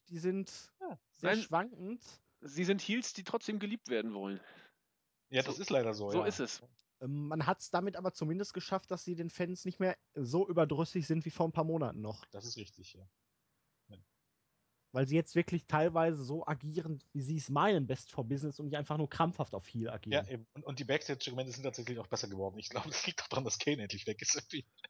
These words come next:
Speaker 2: Aber
Speaker 1: Ja, und
Speaker 2: die
Speaker 1: dass
Speaker 2: sind
Speaker 1: sie
Speaker 2: trotzdem
Speaker 1: halt sich selbst nicht mehr ganz so wichtig nehmen. Sie nehmen sich
Speaker 2: Ich,
Speaker 1: immer noch sehr wichtig,
Speaker 2: ja,
Speaker 1: aber
Speaker 2: ja,
Speaker 1: nicht mehr so
Speaker 2: genau.
Speaker 1: extrem wichtig,
Speaker 2: Ja.
Speaker 1: hab ich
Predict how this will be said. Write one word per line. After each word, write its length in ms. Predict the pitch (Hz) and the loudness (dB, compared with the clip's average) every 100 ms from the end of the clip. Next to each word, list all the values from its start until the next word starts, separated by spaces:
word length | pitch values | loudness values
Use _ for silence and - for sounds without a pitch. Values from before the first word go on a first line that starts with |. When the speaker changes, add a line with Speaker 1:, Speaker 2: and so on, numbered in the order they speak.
| 170 180 175 165 - | -4 -2 -2 -4 4
Speaker 2:
Aber 160 | 131 | 6
Speaker 1:
Ja, 40 | 131 | 6
und 60 | 160 | 4
Speaker 2:
die 60 | |
Speaker 1:
dass 200 | - 165 | 2 0
Speaker 2:
sind 100 | - | 4
Speaker 1:
sie 120 | 170 170 | 6 8
Speaker 2:
trotzdem 60 | |
Speaker 1:
halt 560 | 151 156 160 - - - _ _ _ _ _ | 8 8 8 4 -10 -14 _ _ _ _ _
sich 200 | - 143 | -4 0
selbst 420 | - 156 165 - | 6 6 4 -2
nicht 160 | 185 - | -4 2
mehr 120 | 175 | 4
ganz 260 | 147 160 151 | 6 4 2
so 160 | 135 | -2
wichtig 340 | 113 110 113 117 | -4 -8 -12 -10
nehmen. 240 | 110 104 95 - - | -8 -8 -10 -12 -10
Sie 60 | 123 | -4
nehmen 140 | 143 | -2
sich 80 | 135 | -2
Speaker 2:
Ich, 60 | 165 | -2
Speaker 1:
immer 100 | 160 | -2
noch 100 | 135 | -2
sehr 280 | 107 160 175 | 2 2 2
wichtig, 180 | 175 | 4
Speaker 2:
ja, 120 | 147 143 | 6 6
Speaker 1:
aber 0 | |
Speaker 2:
ja, 60 | 127 | 4
Speaker 1:
nicht 140 | _ | _
mehr 140 | 139 | 0
so 80 | 165 | 2
Speaker 2:
genau. 100 | 135 | -2
Speaker 1:
extrem 500 | - - 147 147 151 | -4 -10 -2 0 0
wichtig, 260 | 120 113 117 | -2 -8 -2
Speaker 2:
Ja. 80 | 117 | -2
Speaker 1:
hab 60 | |
ich 60 | 104 | -2